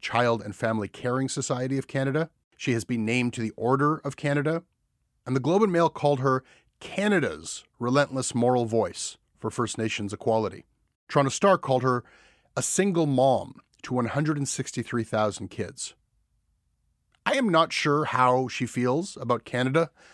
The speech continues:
laying claim to her in that possessive language. She is of the Gitxsan Nation, and, and I know that there are a lot of parents who themselves claim those hundred and sixty-three thousand children. They might bump at the assertion that Cindy Blackstock is their mom.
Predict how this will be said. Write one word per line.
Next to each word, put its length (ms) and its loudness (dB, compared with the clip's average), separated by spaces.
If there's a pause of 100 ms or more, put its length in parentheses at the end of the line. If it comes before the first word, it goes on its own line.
(140)
laying 260 2
claim 280 0
to 100 -2
her 260 2
in 140 -2
that 160 0 (120)
possessive 380 -2
language. 440 -2 (400)
She 240 0
is 240 -2
of 180 -2
the 240 -2
Gitxsan 560 0
Nation, 440 -2 (100)
and, 260 -8
and 140 -2
I 80 2
know 200 6
that 140 -4
there 140 4
are 80 6
a 60 4
lot 140 6
of 80 -2
parents 580 0 (420)
who 120 0
themselves 500 4
claim 400 2
those 220 0
hundred 260 0
and 80 -2
sixty-three 500 -6
thousand 380 -4
children. 380 -2 (320)
They 100 4
might 220 6
bump 260 2
at 80 -6
the 100 -2
assertion 460 -4
that 120 -6
Cindy 180 -4
Blackstock 680 0 (200)
is 140 -8
their 140 -6
mom. 360 0